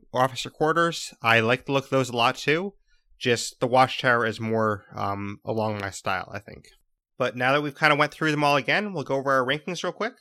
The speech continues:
So, number four, we're gonna have our Red Talon bunk room.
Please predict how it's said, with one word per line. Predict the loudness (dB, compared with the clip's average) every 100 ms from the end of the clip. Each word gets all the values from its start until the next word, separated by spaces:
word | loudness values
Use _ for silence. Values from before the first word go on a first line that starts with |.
| -20
So, | -6 -2 -2 -4 -10 _ _ _ -4
number | -2 0
four, | -4 -2 2 2 0 -4
we're | -6
gonna | -2 0 0
have | 2 4 4 2 -4
our | -4 0
Red | -2 -2
Talon | -4 -4 -2
bunk | -4 -4
room. | -10 -12